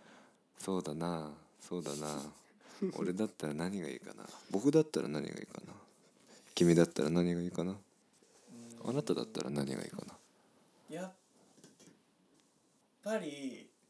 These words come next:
Speaker 3: 僕って結構さ、おちゃらけてるじゃない、いつも。
Speaker 2: はい。
Speaker 1: うん。
Speaker 3: 真面目な雰囲気を出したくないというか、その真面目な雰囲気出してみんながこう、シーンとなっちゃう空気が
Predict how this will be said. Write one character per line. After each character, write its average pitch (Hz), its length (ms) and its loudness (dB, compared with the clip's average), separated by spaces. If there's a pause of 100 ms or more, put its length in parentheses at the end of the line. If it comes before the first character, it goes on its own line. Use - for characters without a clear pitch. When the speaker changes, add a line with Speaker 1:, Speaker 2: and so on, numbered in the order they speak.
Speaker 3:
僕 147 260 -6
っ - 20 -6
て 202 180 -6
結 202 320 -6
構 104 180 -8
さ、 98 360 -8 (400)
お 139 80 -8
ち 165 120 -4
ゃ 165 60 0
ら 165 80 -2
け 160 140 -10
て 151 120 -10
る 143 100 -6
じ - 80 -8
ゃ 90 40 -12
な 95 80 -14
い、 98 60 -16
い 95 40 -20
つ - 120 -20
も。 85 160 -20 (280)
Speaker 2:
は 87 180 -4
い。 - 80 -12 (120)
Speaker 1:
う 87 40 -4
ん。 71 220 -6 (160)
Speaker 3:
真 135 360 -6
面 208 120 -2
目 202 60 0
な 202 80 0 (480)
雰 185 220 2
囲 - 0 -
気 123 160 -6
を 110 40 -2
出 110 140 -6
し - 60 -12
た 139 100 -4
く 135 100 -14
な 117 120 -8
い 107 60 -10
と 123 100 -12
い 98 40 -14
う 95 40 -18
か、 - 180 -14 (480)
そ 151 80 -8
の 147 60 -8
真 147 240 -6
面 180 80 -4
目 180 60 -2
な - 0 -
雰 180 120 -2
囲 - 40 -8
気 - 80 -12
出 123 100 -4
し - 80 -8
て 123 100 -12
み 123 140 -8
ん 131 60 -6
な 131 80 -6
が 117 80 -8
こ 101 280 -16
う、 - 20 -20 (180)
シ - 160 -8
ー 127 60 -6
ン - 20 -10
と 135 100 -10
な 123 100 -8
っ - 80 -14
ち 113 100 -12
ゃ - 20 -8
う 104 40 -12
空 110 180 -12
気 104 120 -14
が 104 60 -16